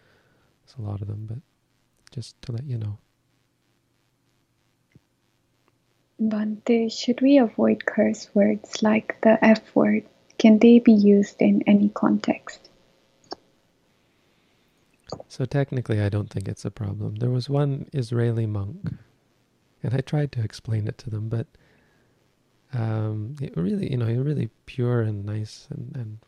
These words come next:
Speaker 1: a wonderful person. But he used the B S. He, he kept saying B S. Not B S, but the actual word. And apparently it's a thing in Israel that, that it's, you know, it's just what everyone uses. They, it's just part of daily speech. And he didn't realize,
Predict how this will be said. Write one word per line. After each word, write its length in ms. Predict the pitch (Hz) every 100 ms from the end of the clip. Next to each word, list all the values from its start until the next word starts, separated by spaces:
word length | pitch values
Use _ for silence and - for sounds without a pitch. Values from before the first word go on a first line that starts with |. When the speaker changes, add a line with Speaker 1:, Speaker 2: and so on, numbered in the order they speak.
| -
Speaker 1:
a 60 | 117
wonderful 460 | 110 135 123 117
person. 460 | 107 113 110 - 107 _ _ _ _ _ _ _ _ _
But 140 | 127
he 80 | 135
used 360 | 127 131 135 120
the 80 | 110
B 220 | 117 120
S. 320 | 117 107 -
He, 140 | 127 131
he 80 |
kept 180 | 131 170
saying 220 | - 123
B 160 | 113 117
S. 500 | 123 110 110 - - _ _
Not 300 | 139 113 110 113 -
B 140 | 113
S, 220 | 110 104
but 160 | - 127
the 100 | 113
actual 380 | 107 - 120 110
word. 320 | 117 110 107 _ _ _ _ _ _ _ _ _ _ -
And 180 | 123
apparently 380 | 123 147 165 139
it's 120 | 123
a 60 | -
thing 240 | - 143
in 80 | 123
Israel 540 | 127 127 113 107 107 113
that, 240 | 117 131
that 220 | - 113 -
it's, 220 | 127 - -
you 80 |
know, 60 | 113
it's 140 | 117
just 260 | - 117 - _ _ _
what 120 | 127 117
everyone 360 | 110 113 117
uses. 280 | 127 151 120
They, 80 | 117
it's 380 | 117 123 120 -
just 180 | 117
part 240 | - 113 110
of 260 | 110 110 -
daily 260 | 117 110
speech. 420 | 110 - 147 - -
And 120 | 113
he 80 | 139
didn't 220 | 123 113
realize, 520 | 117 110 110 107 -